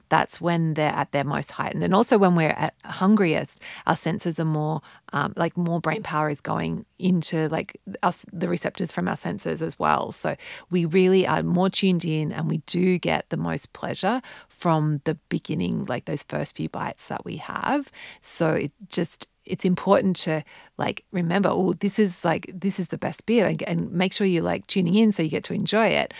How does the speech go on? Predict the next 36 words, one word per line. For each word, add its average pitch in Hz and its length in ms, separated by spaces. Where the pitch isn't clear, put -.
But - 120
also 190 560
this 156 160
thought's - 300
really 156 200
helpful 165 480
when 160 240
you've 156 360
felt 233 200
that - 200
satisfaction 160 760
and - 140
you've 165 100
got 190 180
the 185 60
sneaky 180 340
thoughts 170 280
about - 200
wanting 160 260
to 165 100
have 170 160
more. 185 340
Just - 180
reminding 196 400
yourself 165 300
that, 160 160
you 190 60
know, 190 40
"I've 185 100
already 233 220
had 160 240
the 185 80
most 156 300
pleasure 156 320
from 185 220
this," 302 380